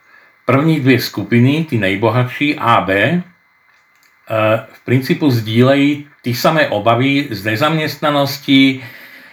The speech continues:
eh, z nejisté budoucnosti a podobně, eh, s těmi nej-, nejspodnějšími kategoriemi, jo? Což je D a E.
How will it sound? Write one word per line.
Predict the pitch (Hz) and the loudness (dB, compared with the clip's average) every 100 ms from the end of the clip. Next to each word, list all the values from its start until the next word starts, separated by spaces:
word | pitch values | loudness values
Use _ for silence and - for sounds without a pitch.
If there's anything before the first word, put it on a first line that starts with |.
| _ | _
eh, | 117 107 107 104 104 | 0 0 2 -2 -4
z | 95 | -4
nejisté | 113 147 160 - 143 | 0 0 0 -2 -2
budoucnosti | 135 135 139 135 - 131 123 123 - 127 120 120 120 120 - | 0 2 2 0 -2 -2 -2 -2 -6 0 2 2 0 -4 -6
a | 107 | -6
podobně, | - 110 117 117 127 147 151 - - - _ | -4 -2 -2 0 0 0 -4 -16 -20 -20 _
eh, | - 117 113 123 | -2 2 2 0
s | - | -4
těmi | - 143 | -2 0
nej-, | 143 147 147 | 2 0 -2
nejspodnějšími | 131 139 147 - 165 123 104 98 - 101 98 | -4 -4 -4 -2 0 2 0 0 -4 -4 -2
kategoriemi, | 107 95 95 98 92 90 85 80 110 _ _ 107 | -2 -2 -2 0 0 -2 -6 -12 -20 _ _ -10
jo? | 110 139 | -6 -4
Což | 123 110 | -4 -2
je | 113 | -2
D | 104 113 110 | 2 2 2
a | 113 113 | 2 2
E. | 123 104 | 2 0